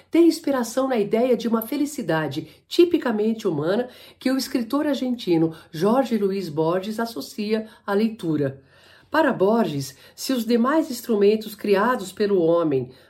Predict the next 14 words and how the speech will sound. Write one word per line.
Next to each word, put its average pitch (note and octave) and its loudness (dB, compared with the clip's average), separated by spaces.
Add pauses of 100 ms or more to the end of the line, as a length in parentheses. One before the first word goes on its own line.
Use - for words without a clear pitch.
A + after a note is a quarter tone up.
né, F#3+ -4 (160)
são F#3 4
extensões G#3 2
de E3+ -12
seu D#3 -6
corpo, G#3 -2 (400)
né, E3+ -8
como D#3 0
o D3 -6
telescópio, D#3+ -2
o C#3 -8
telefone, D#3+ 0
o D3+ -4
arado, D3 -2